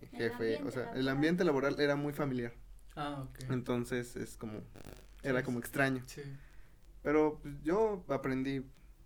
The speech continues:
Speaker 2: muy poco, pero siento que aprendí algo. <laughs>
Speaker 3: Ok.
Speaker 2: Sí, el manejo de herramientas, el, como, ayudar, incluso un poco de disciplina, porque como era un jefe y ya era un trabajo,
Speaker 3: Sí, sí, sí.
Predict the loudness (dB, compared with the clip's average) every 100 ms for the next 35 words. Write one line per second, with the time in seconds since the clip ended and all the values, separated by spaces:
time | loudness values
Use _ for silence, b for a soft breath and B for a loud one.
0 | -2 2 2 2 -2 -4 -8 -10 -8 -8
1 | -6 -8 -4 -4 -2 -2 -2 -6 -8 -8
2 | -8 -14 -10 -8 -8 -10 -12 -12 -10 -10
3 | -8 -8 -6 -4 -4 -4 -4 -6 -4 -4
4 | -2 -2 -4 -4 -4 -4 -6 -8 -6 -6
5 | -6 -8 -10 -14 -18 -16 -14 -12 -10 -10
6 | -14 -16 -18 B -6 -2 0 2 0 -2
7 | -2 -2 0 2 0 -2 -6 -2 -2 -2
8 | -4 -6 -4 -4 -4 -8 b b b -10
9 | -6 -4 0 0 0 2 2 2 2 2
10 | 2 -4 -4 -6 -6 -8 -12